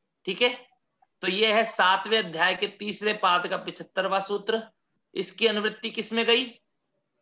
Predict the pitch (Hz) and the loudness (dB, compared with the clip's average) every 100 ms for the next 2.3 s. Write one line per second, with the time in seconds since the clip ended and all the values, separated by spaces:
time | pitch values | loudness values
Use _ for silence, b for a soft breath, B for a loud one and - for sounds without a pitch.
0 | _ _ _ _ _ _ _ _ _ _ | _ _ _ _ _ _ _ _ _ _
1 | - 165 180 185 208 208 _ 165 175 185 | -4 2 2 2 -2 -4 _ -4 0 0
2 | 208 214 | 2 0